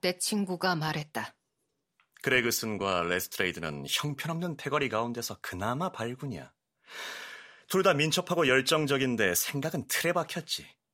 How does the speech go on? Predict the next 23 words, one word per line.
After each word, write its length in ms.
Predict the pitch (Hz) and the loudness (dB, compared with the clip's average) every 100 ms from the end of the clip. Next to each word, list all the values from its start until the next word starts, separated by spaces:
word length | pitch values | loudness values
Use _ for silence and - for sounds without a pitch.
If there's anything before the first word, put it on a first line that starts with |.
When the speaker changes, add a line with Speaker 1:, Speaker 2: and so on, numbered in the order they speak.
| _ _ - | _ _ 2
Speaker 2:
혀를 360 | - - 131 123 | 2 4 4 4
내두를 280 | 104 95 | 2 0
정도로 340 | 90 78 69 62 | -4 -6 -8 -10
말이야. 280 | 62 - - - _ _ _ _ _ _ _ - | -12 -12 -12 -14 _ _ _ _ _ _ _ -2
게다가 300 | 113 104 202 | 2 2 0
그들은 300 | - - 220 | -2 -2 0
서로 280 | - - 233 | -2 0 -2
못 200 | 95 101 | -2 2
잡아먹어서 480 | 117 110 107 101 | 4 4 2 2
안달이야. 440 | 98 90 139 233 - _ _ _ _ - | 0 0 -6 -8 -12 _ _ _ _ -4
직업 340 | - 135 160 147 | 2 4 6 6
여성처럼 500 | 135 139 - 131 87 | 4 2 0 -2 0
질투가 440 | - 123 - - | 0 0 0 0
심하거든. 720 | 117 - 90 104 107 65 62 - _ _ - - - - | 2 0 -2 -6 -8 -10 -14 -20 _ _ -10 -8 -8 0
둘 140 | 185 | 2
다 140 | 185 170 | 6 6
현장에 460 | 165 156 156 143 | 4 2 2 2
투입되었다면 1000 | - 143 131 - 117 110 98 92 73 69 69 - - - | 2 0 0 2 2 2 -2 -2 -4 -8 -12 -18 -10 0
이 40 | |
일이 220 | 104 123 | 0 0
꽤 100 | 131 | -2
재밌어질 560 | 170 - 95 95 92 95 | -4 -2 -2 -2 -4 -4
거야. 320 | - 139 - | -8 -10 -12